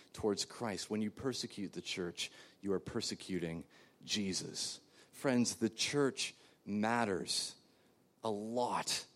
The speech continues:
Why is it this way? Why for Jesus is this so personal? Why is this so personal? Why is it not, "You're persecuting the church, you're persecuting these people that I love, but I sit a bit separate from that"?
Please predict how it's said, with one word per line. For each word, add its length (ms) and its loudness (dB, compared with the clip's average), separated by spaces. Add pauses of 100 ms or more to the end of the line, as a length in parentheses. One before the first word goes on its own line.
(640)
Why 260 4
is 220 8
it 60 4
this 200 4
way? 160 10
Why 360 8
for 160 2
Jesus 520 4
is 240 0
this 160 2
so 440 2
personal? 840 0 (520)
Why 240 0
is 180 2
this 140 2
so 200 8
personal? 440 2
Why 160 4
is 160 2
it 80 0
not, 180 2 (180)
"You're 120 4
persecuting 640 2
the 60 4
church, 300 6
you're 100 6
persecuting 580 6
these 160 2
people 280 -2
that 120 4
I 60 8
love, 280 8
but 100 4
I 180 4
sit 280 2
a 60 2
bit 260 2
separate 460 0
from 140 -6
that"? 100 -6